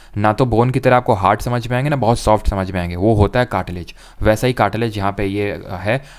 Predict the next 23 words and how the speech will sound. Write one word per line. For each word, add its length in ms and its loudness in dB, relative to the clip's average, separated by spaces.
अगर 200 4
कभी 200 2
इसका 180 -2
फंक्शन 380 -4
पूछ 200 0
ले 120 -6
कि 160 -4
rings 200 -4
of 100 -6
cartilage 420 -2
क्यों 240 0
हैं, 280 -4
आंसर 320 -4
इसका, 240 -2
ताकि 380 -4
जब 80 0
हम 220 -2
लें, 400 -2
ठीक 140 0
है, 80 -4
जैसे 320 -4
सांस 280 -2
लिया, 240 -4